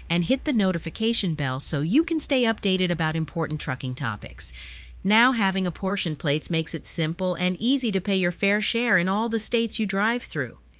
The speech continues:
The I R P agreement among U S states and Canadian provinces ensures smooth, seamless operations. But I R P paperwork isn't easy. The average trucker spends nearly twenty hours a year just dealing with registration.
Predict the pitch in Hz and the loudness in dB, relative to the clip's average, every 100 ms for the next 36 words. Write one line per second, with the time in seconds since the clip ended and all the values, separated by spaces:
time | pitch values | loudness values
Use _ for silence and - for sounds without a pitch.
0 | - - - - 214 214 220 247 233 226 | -20 -20 -20 -2 4 6 6 6 4 4
1 | 254 240 156 139 135 165 190 180 180 190 | 2 2 2 0 0 0 2 2 2 4
2 | 208 214 - 202 208 - 175 175 196 220 | 4 2 2 2 0 -2 -4 0 2 4
3 | 262 247 190 135 135 165 196 196 214 220 | 2 0 2 2 2 0 0 2 2 2
4 | 214 - 214 220 233 214 - 233 240 233 | 0 2 4 4 2 -2 -2 0 2 0
5 | 226 196 185 180 196 208 113 - - - | -2 -4 0 0 2 0 -6 -8 -12 -14
6 | - - - 170 170 170 160 156 180 190 | -20 -20 -4 2 4 6 4 2 -2 0
7 | 233 277 247 151 139 147 143 175 254 151 | -2 0 2 2 0 -2 0 2 2 0
8 | 101 - - - - 180 202 226 285 - | -6 -12 -20 -14 2 6 8 6 0 0
9 | 220 202 220 214 - 220 226 226 226 233 | 2 2 2 -2 0 0 0 0 2 2
10 | 220 233 262 254 233 233 240 220 190 233 | 0 0 2 2 2 2 2 2 2 2
11 | 262 220 208 202 214 226 220 214 202 196 | 2 2 2 2 2 4 4 2 2 2
12 | 196 - 214 233 - 127 151 | 2 2 2 2 0 -4 -8